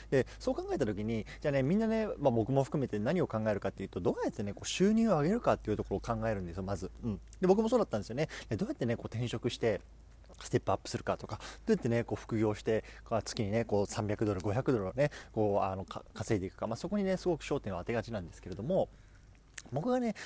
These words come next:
まあ、あのー、今回お話ししたいのは、まあ、そこももちろん大事なんだけど、まずはね、その税金のね、勉強をした方が、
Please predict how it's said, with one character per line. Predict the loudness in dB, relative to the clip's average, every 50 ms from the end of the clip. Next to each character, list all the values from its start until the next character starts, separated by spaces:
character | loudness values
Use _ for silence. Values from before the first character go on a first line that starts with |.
| -6 4
ま | 6 6
あ、 | 8 8 8 8 8
あ |
の | 6 4 2 4 4 6 6 4
ー、 | 4
今 | 4 2 4
回 | 6 6
お | 6 6
話 | 6 4 2 0 0 -2
し |
し | -6 -4
た | -2 -2
い | -2
の | 0 2
は、 | 2 2 2 0 -6 -6 -4
ま | -4 -4 -4
あ、 | -6 -20 -14
そ | -4 -4 0
こ | 0 2
も | 2 2
も | 2 2 0
ち | 0 0
ろ | 0 2
ん | 2
大 | 2 2 2
事 | 2 0
な | -2 -2
ん |
だ | -2 -2
け | -4 -2
ど、 | 0 0 -2
ま | -2 -4 -4 -4 -4 0
ず | 2 4
は | 4 4
ね、 | 2 -2
そ | -4 -4 -4
の | -4 -4
税 | 0 2 2 2 2 0 -2
金 | -4 -4 -4
の | -2 -2
ね、 | -2 0
勉 | 2 2 2 0 2
強 | 2 2 2
を | 2
し | 0
た | -2 0
方 | 2 2 2 4
が、 | 4 2 2 2